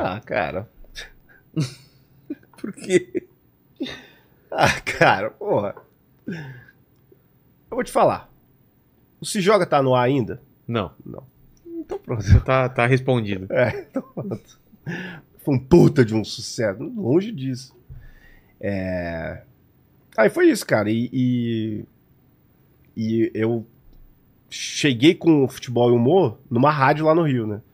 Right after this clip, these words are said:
Speaker 1: Porque, sei lá, um ano antes, em dois mil e... em dois mil e dezessete, eu descobri um programa de rádio.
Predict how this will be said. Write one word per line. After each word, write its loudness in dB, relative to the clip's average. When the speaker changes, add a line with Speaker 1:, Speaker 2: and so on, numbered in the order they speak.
Speaker 1:
Porque, -8
sei -6
lá, 2
um 0
ano -2
antes, -4
em -18
dois -8
mil -4
e... -6
em 0
dois 2
mil -2
e -6
dezessete, -2
eu -2
descobri -2
um 0
programa -2
de -4
rádio. -4